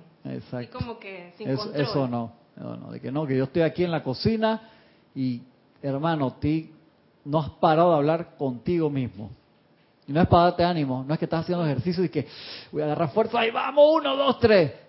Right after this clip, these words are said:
Speaker 1: <coughs> Perdón, eso es otra cosa.
Speaker 2: Ujú.
Speaker 1: Ya ahí está clarito lo que es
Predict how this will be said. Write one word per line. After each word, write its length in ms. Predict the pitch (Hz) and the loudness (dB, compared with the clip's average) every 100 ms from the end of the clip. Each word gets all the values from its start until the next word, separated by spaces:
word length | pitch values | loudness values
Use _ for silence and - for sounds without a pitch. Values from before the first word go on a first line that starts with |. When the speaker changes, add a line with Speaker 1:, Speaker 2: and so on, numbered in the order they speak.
| - - | -20 -16
Speaker 1:
<coughs> 460 | - - - - | 0 0 0 -4
Perdón, 280 | - 139 131 | -8 -10 -10
eso 180 | 135 143 | -8 -4
es 60 | 143 | -2
otra 240 | 139 135 | -2 -4
cosa. 340 | 117 131 127 - - - - _ _ | -2 -2 -4 -14 -20 -20 -20 _ _
Speaker 2:
Ujú. 1120 | 226 214 202 196 _ _ - _ _ - - | -20 -20 -20 -20 _ _ -20 _ _ -20 -8
Speaker 1:
Ya 260 | 131 147 143 | -2 -2 0
ahí 100 | 165 | -2
está 240 | 170 214 214 | -2 -4 0
clarito 520 | 208 208 226 220 190 | 0 0 -2 0 0
lo 160 | 156 143 | 2 0
que 160 | 180 | 0
es 80 | 202 | -2